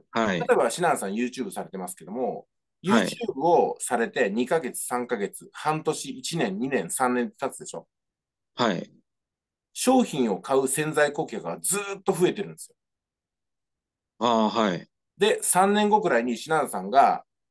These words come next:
Speaker 2: 五十万とか百万円の商品を紹介するときに、もうその潜在顧客が三十万だろうが五十万だろうが百万円だろうが買う準備はできてるんです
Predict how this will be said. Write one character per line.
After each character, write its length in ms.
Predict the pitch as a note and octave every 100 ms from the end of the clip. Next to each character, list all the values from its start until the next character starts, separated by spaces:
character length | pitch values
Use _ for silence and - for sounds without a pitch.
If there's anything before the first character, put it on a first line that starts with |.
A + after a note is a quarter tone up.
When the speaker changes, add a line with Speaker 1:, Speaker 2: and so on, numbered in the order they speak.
| _
Speaker 2:
五 160 | B2+ C3+
十 140 | D#3
万 200 | E3+ D#3+
と 100 | A#2
か 80 | F#2
百 260 | F2+ A#2+ C#3+
万 140 | C#3
円 60 | C3+
の 100 | C3
商 260 | D3+ B2
品 220 | G#2+ F#2
を 300 | A#2 B2+ F#2+ -
紹 260 | - D#3
介 200 | D3+ D3
す 100 | C3
る 80 | C#3
と 120 | C3+
き 100 | G#2
に、 320 | A2+ C#3+ G2 - _ _ _ -
も 240 | G3+ E3
う 40 | G2+
そ 180 | -
の 220 | F#3+ G#3+ -
潜 240 | E3 F3
在 180 | F3+ F3+
顧 160 | F3+
客 240 | C#3+ A#2 F#3+
が 280 | - - - _ _
三 300 | - D3+ E3+
十 100 | F3+
万 180 | A3 G3+
だ 80 | B2
ろ 80 |
う 40 | G2+
が 80 | F#2
五 140 | -
十 100 | B2
万 160 | D3 C3+
だ 80 |
ろ 60 | F#2+
う 40 |
が 60 | E2+
百 220 | - A2
万 160 | C3+ C3+
円 80 | C3+
だ 80 | C#3
ろ 120 | G#2+
う 60 | G2
が 180 | E2 -
買 160 | F#3+
う 100 | F#3
準 160 | F3+ F#3+
備 120 | A2
は 80 | E2
で 100 | E3
き 60 |
て 100 | -
る 60 | F3+
ん 20 |
で 60 | -
す 120 | -